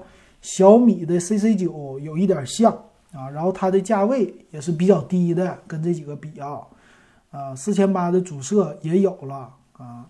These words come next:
副摄呢虽然有个两百万，但是也都凑合了，毕竟有超广角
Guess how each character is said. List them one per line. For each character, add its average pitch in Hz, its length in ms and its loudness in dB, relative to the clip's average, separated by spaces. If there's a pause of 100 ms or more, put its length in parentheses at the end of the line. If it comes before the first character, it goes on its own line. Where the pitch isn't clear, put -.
副 214 220 -2
摄 185 220 4
呢 139 320 -8
虽 185 180 2
然 185 80 4
有 180 120 -2
个 156 100 -8
两 156 180 -6
百 143 140 -6
万， 147 260 -10
但 170 140 -8
是 165 140 -6
也 151 120 -12
都 151 240 -14 (320)
凑 226 200 6
合 156 100 4
了， 131 140 -10
毕 190 180 -2
竟 185 220 2
有 143 420 -12 (240)
超 190 160 4
广 208 180 10
角 190 160 8